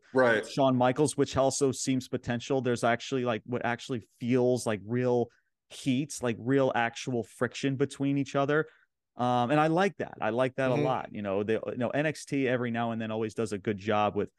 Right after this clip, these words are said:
Speaker 2: those types of, uh, environmental situations. But yeah, Brian, your thoughts about J C Jane, you know, do you see her being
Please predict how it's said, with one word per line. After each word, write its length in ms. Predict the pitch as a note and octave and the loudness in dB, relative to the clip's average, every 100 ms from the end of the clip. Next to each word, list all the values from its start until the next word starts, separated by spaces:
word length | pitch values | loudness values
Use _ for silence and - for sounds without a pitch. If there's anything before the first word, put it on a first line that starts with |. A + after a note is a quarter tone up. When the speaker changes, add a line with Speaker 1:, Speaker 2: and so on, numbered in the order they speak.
| _ _ | _ _
Speaker 2:
those 220 | A#2 G#2+ | 0 0
types 380 | - A2+ G#2+ - | -2 -2 -2 0
of, 180 | G#2 F#2+ | -2 0
uh, 260 | G#2 F#2+ F#2 _ _ - | 2 2 2 _ _ -6
environmental 720 | C3 A#2 A2+ A2+ A2+ A2+ G#2 | -2 2 2 2 0 -4 -6
situations. 760 | - G#2 - F#2+ G#2 - F#2 F2+ | -6 -6 -2 0 0 -2 -8 -2
But 160 | G2+ | 0
yeah, 140 | D3 C3+ | 2 2
Brian, 260 | C#3+ C#3 | 4 2
your 100 | C3 | 0
thoughts 400 | C3+ C#3 D#3 D3 | -2 2 2 2
about 360 | B2+ B2 A#2+ G2+ _ _ _ | -2 0 0 -2 _ _ _
J 220 | - C3+ | 0 0
C 220 | C3+ C#3 | 0 -4
Jane, 400 | A2+ A#2 A#2+ C3+ | -4 -4 -4 -4
you 80 | A#2+ | -4
know, 160 | A2+ A2+ | -4 -4
do 120 | B2 | -4
you 160 | C#3+ | -4
see 400 | C3 - - C#3+ | -6 -8 0 0
her 240 | C3+ C3 C3 | 2 0 0
being 480 | G#2+ B2 C3 D3 | 0 -2 0 -2